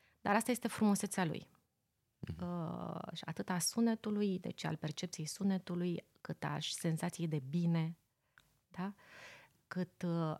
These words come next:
Speaker 1: al, uh, echilibrului și al frumosului, ai culorilor. Bun. Ca să revin la ce m-ai întrebat tu, uh, cred că depinde a câta generație este.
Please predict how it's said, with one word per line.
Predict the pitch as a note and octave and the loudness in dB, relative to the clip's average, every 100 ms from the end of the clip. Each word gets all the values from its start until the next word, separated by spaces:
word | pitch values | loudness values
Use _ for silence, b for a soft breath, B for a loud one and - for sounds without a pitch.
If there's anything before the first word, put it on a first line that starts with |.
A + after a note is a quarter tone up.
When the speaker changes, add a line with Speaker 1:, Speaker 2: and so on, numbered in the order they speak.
| - | -4
Speaker 1:
al, | D#3+ D#3+ | -2 0
uh, | D#3 D#3+ D3+ | 0 0 0
echilibrului | E3 - C#3+ E3 D#3+ D#3+ | -2 -4 -2 -2 0 -2
și | E3 | -2
al | D3 | -2
frumosului, | D3+ - D#3 G#3+ A3+ F3+ E3 | -4 0 4 4 2 0 -2
ai | D#3 | -2
culorilor. | - D3 F3 F#3+ F#3 F3+ - | -2 0 2 2 2 -2 -2
Bun. | D3 D3 B B B B B B | -4 -4 B B B B B B
Ca | - | -4
să | E3+ F#3+ | 0 2
revin | E3+ G3+ | 2 4
la | A#3 | 4
ce | A#3 | 4
m-ai | A3+ A3+ | 4 6
întrebat | G#3 G3 F3+ F#3+ - | 6 4 2 0 -2
tu, | E3 E3+ G#3 C4 | -2 0 0 -2
uh, | - G#3 G3+ F#3 _ _ _ _ _ _ _ _ _ - | -2 0 0 -2 _ _ _ _ _ _ _ _ _ -4
cred | B3 C#4 | -2 0
că | B3+ | 2
depinde | A3 - A#3 A#3 A#3+ A#3 | 2 4 6 8 8 4
a | - | 2
câta | G3+ - G#3 | 0 2 2
generație | G3+ F#3+ F#3+ F#3+ F3+ | 4 4 4 0 0
este. | D#3 - - | 0 0 -2